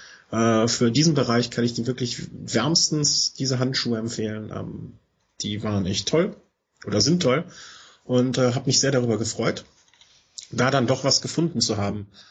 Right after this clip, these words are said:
äh, womit ich glücklich werde. Du,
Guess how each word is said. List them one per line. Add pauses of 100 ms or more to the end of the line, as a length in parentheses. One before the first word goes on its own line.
(340)
äh,
womit
ich
glücklich
werde. (340)
Du,